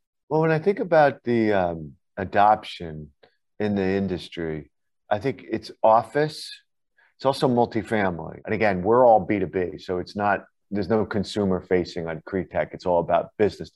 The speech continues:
to business. So multifamily is extraordinarily active in the tech space. Uh, so from the, you know, from a landlord perspective, and I think the challenges that landlords have is they don't have the internal infrastructure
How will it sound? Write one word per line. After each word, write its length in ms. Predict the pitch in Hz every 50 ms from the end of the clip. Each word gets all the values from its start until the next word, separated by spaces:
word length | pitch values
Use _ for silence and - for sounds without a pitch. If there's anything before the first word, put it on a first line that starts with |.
| _
to 80 | - -
business. 460 | - 85 85 78 - - 87 82 -
So 160 | - 90 87 82 - - - - - - - -
multifamily 920 | 104 113 120 123 - 123 110 - - 107 107 104 104 101 95 90 85 82 85
is 100 | 85 -
extraordinarily 1600 | 87 - - - - - - - 104 95 98 104 113 117 113 104 92 92 92 90 87 87 87 87 85 80 80 82 82 82 80 - -
active 500 | 104 104 95 - - - 90 82 78 -
in 200 | - 87 95 90
the 60 | 87
tech 320 | 82 - - - 87 - -
space. 580 | - - - - 87 85 82 - - - -
Uh, 320 | - 85 85 85 87 - - - _ _ _ _ _ _ _ _ _ _ _ _ _ _ _ _ _ _ _ _
so 220 | - - 180 165 -
from 220 | - 170 156 147
the, 160 | 143 139 104
you 160 | 113 131 139
know, 200 | 120 113 107 101
from 160 | 90 - 110 101
a 60 | 95
landlord 480 | 104 110 113 107 98 92 90 85 -
perspective, 580 | - - 87 - - - 92 85 - - 87 85
and 240 | 87 87 87 87 113 -
I 60 | 143
think 240 | 143 180 202 190 - _ _
the 80 | - 127
challenges 600 | - - - 160 208 247 277 233 175 156 147 110
that 180 | 127 113 - - _ _ -
landlords 540 | 98 117 123 131 139 123 110 107 104 - -
have 440 | - - 117 123 120 107 101 92
is 80 | 101 90
they 80 | - 113
don't 260 | 95 143 147 160 151
have 220 | 143 135 123 98
the 160 | 104 107 - -
internal 480 | 117 113 - - 113 110 104 95 - -
infrastructure 1000 | 98 98 90 - - 95 - - - 87 87 - - - - - - - -